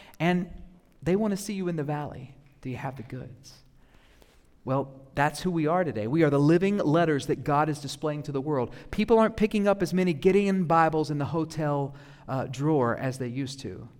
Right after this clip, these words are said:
They're watching us. They're watching us. We have an opportunity to display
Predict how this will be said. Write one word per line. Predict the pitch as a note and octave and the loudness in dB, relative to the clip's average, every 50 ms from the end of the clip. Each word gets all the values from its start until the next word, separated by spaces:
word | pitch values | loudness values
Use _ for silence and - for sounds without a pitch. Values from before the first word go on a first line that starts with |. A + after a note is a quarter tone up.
| - - _ - | -20 -20 _ -10
They're | B2 A2+ | -8 -6
watching | A2 A2+ A2 - - A#2+ A2+ | -6 -6 -8 -8 -10 -12 -12
us. | G2 - - - - - - - - _ _ - _ _ - _ _ _ _ _ _ _ _ | -12 -14 -16 -18 -18 -20 -20 -20 -20 _ _ -20 _ _ -20 _ _ _ _ _ _ _ _
They're | G#2 F#2+ | -12 -12
watching | G2+ A2+ - - A#2+ A2 G#2 | -10 -12 -12 -14 -16 -16 -16
us. | G2 F#2+ - - - - - - | -16 -18 -20 -20 -20 -20 -16 -4
We | A#2 C#3+ | 0 0
have | D#3 C#3+ | 2 2
an | C#3 C3+ | 2 0
opportunity | C3+ C3 B2+ A#2+ - D3 C3+ C3 A#2+ A#2 G#2+ | 0 -2 -4 -4 -4 -4 -4 -4 -4 -6 -8
to | - - | -8 -8
display | A2+ A#2 - - - - D3+ D3 B2+ A2+ G#2+ G#2 | -8 -8 -8 -8 -8 -4 -4 -2 -2 -2 -4 -4